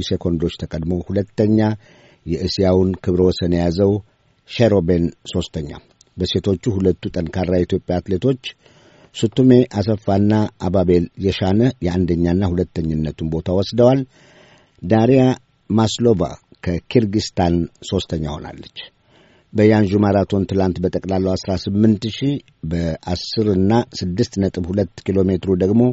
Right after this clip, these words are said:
አስራ ሰባት ሺህ ሯጮች ተሳትፈዋል። ወደ አውሮፓ ማድሪድ ማራቶን እንዝለቅ። በትላንቱ አርባኛው የማድሪዱ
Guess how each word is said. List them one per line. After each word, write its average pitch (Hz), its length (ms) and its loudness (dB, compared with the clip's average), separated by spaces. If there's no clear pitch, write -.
አስራ 85 280 -6
ሰባት 85 440 -4
ሺህ 85 240 -6
ሯጮች 73 480 -8
ተሳትፈዋል። - 640 -10
ወደ 107 180 2
አውሮፓ 107 380 2
ማድሪድ 104 420 2
ማራቶን 104 580 2
እንዝለቅ። 110 640 2
በትላንቱ 107 540 0
አርባኛው 104 640 2
የማድሪዱ 101 520 2